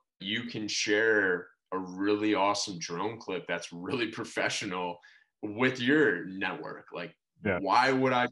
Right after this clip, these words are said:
Speaker 1: just keep it on a hard drive and be, like, sour about not doing that? Like, it's,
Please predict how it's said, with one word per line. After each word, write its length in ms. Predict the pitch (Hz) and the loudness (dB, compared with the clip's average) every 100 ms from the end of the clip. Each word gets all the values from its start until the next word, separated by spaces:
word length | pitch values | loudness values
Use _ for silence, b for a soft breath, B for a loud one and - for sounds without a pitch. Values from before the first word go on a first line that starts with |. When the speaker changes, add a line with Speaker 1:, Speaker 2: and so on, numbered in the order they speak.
| - | -4
Speaker 1:
just 160 | - | -4
keep 140 | 131 120 | -2 0
it 60 | |
on 160 | 117 110 | 0 2
a 80 | 101 | 2
hard 240 | 107 107 | 2 2
drive 300 | 101 90 87 | 0 0 -2
and 140 | 87 85 | -4 -8
be, 140 | 92 | -6
like, 240 | 92 87 85 | -4 -4 -4
sour 540 | - 90 95 95 92 | -4 0 0 2 0
about 380 | 87 87 82 - | 0 0 0 -2
not 340 | 87 90 95 - | -6 -2 0 -2
doing 280 | 85 85 82 | -8 -10 -10
that? 240 | 82 80 - | -12 -14 -14
Like, 200 | - 90 | -14 -12
it's, 340 | 90 - - | -8 -8 -8